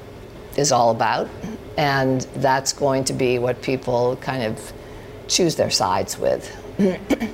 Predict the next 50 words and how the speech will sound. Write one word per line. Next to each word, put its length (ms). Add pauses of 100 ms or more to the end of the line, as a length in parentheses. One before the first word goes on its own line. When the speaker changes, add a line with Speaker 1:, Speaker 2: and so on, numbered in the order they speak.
(120)
Speaker 2:
Um, 180
I'm 140
not 160
sure 80
if 80
you 80
got 160
to 100
watch 380
any 160
of 80
Mark 160
Zuckerberg 480
today 380 (180)
up 120
Speaker 1:
I 20
Speaker 2:
on 100
Capitol 400
Speaker 1:
didn't. 100
Speaker 2:
Hill. 200
He 140
Speaker 1:
Yeah. 80
Speaker 2:
talked 180
a 20
lot 160
about 220
Libra. 400
It 40
was 140
the 140
House 200
Speaker 1:
Yep. 100
Speaker 2:
Financial 280
Services 460
Committee. 340 (360)
What 260
do 80
you 160
think 460 (100)
will 160
happen 680 (500)
to 200
social 400
media 260
going 280
forward 420 (260)
and 120
these 100
big 200
players? 440